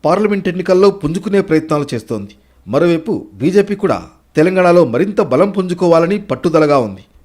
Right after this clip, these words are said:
డబుల్ డిజిట్ సీట్లు టార్గెట్గా పెట్టుకుంది కమలం పార్టీ. అగ్రనేతలంతా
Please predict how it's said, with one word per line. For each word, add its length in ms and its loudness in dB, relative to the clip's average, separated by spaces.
డబుల్ 240 0
డిజిట్ 260 -6
సీట్లు 320 -4
టార్గెట్గా 540 2
పెట్టుకుంది 500 -2
కమలం 380 0
పార్టీ. 400 -6
అగ్రనేతలంతా 880 0